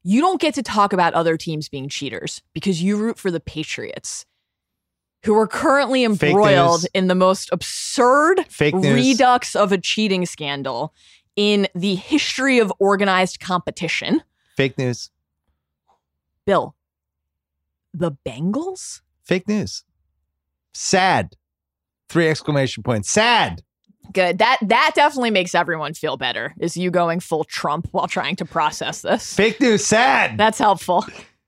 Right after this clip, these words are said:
Speaker 2: On the, uh,
Speaker 1: All right,
Speaker 2: on
Speaker 1: so
Speaker 2: the
Speaker 1: you're
Speaker 2: Gar-
Speaker 1: hand-waving me on the Patriots. You
Speaker 2: No, on
Speaker 1: won't
Speaker 2: the Garrett
Speaker 1: engage with
Speaker 2: Cole
Speaker 1: me on the
Speaker 2: thing, though.
Speaker 1: Patriots. That's fine.
Speaker 2: On the Garrett Cole thing,
Speaker 1: Yeah.
Speaker 2: um, I was really upset.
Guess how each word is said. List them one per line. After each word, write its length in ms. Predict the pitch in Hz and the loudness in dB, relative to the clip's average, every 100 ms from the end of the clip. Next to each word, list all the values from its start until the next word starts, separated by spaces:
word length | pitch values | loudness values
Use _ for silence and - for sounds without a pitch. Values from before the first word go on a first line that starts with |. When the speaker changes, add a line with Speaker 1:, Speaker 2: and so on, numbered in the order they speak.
| _ _ _ _ | _ _ _ _
Speaker 2:
On 200 | 156 156 | 0 2
the, 200 | 165 170 | 2 4
uh, 40 | 156 139 | 4 4
Speaker 1:
All 60 | 127 | 2
right, 140 | 175 | 2
Speaker 2:
on 60 | - | 4
Speaker 1:
so 40 | - | 4
Speaker 2:
the 60 | |
Speaker 1:
you're 80 | - | 4
Speaker 2:
Gar- 100 | 277 | 6
Speaker 1:
hand-waving 460 | 311 339 359 370 359 | 4 4 4 2 2
me 100 | 370 | 2
on 80 | 339 | 2
the 60 | |
Patriots. 440 | 311 196 175 185 - | 0 0 0 -2 0
You 80 | 208 | 4
Speaker 2:
No, 80 | |
on 120 | 196 190 | 4 4
Speaker 1:
won't 40 | |
Speaker 2:
the 40 | 196 | 4
Garrett 260 | 226 247 | 4 4
Speaker 1:
engage 20 | |
with 80 | 311 | 4
Speaker 2:
Cole 80 | 214 | 4
Speaker 1:
me 80 | 285 | 4
on 40 | |
the 60 | 165 | 2
Speaker 2:
thing, 80 | 139 | 2
though. 160 | - | 0
Speaker 1:
Patriots. 320 | - 147 151 - | 0 -2 -4 -4
That's 200 | 196 - | -6 -4
fine. 300 | 151 156 214 _ _ _ 143 | -4 -4 -6 _ _ _ -4
Speaker 2:
On 60 | |
the 60 | 139 | 0
Garrett 240 | 151 147 | 2 2
Cole 180 | - 131 | 0 0
thing, 360 | - 101 92 90 | 0 -4 -4 -6
Speaker 1:
Yeah. 300 | 151 127 104 | -2 0 0
Speaker 2:
um, 180 | 92 - - | -2 -8 -4
I 100 | 123 | 0
was 160 | 120 107 | 0 0
really 240 | 120 127 | 2 2
upset. 420 | 123 - 107 98 | 0 0 -2 -2